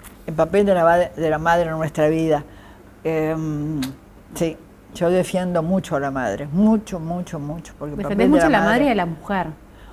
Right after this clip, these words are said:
Speaker 1: Oh, impresionante, impresionante, porque hacemos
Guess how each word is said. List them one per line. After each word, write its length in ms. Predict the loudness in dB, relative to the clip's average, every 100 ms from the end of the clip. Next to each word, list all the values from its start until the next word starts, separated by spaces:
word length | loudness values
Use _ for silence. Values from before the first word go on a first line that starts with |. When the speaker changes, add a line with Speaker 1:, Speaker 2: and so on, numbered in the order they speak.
| -2
Speaker 1:
Oh, 180 | 2 2 0 -14 -14
impresionante, 680 | -8 -6 -6 -6 -4 -6 -10 -18 -20 -20 -20 -20 -20 -20 -6
impresionante, 1500 | 4 6 8 4 2 4 4 2 0 0 0 -2 -4 -4 -6 -6
porque 240 | -6 -6
hacemos 360 | -4 -4 -6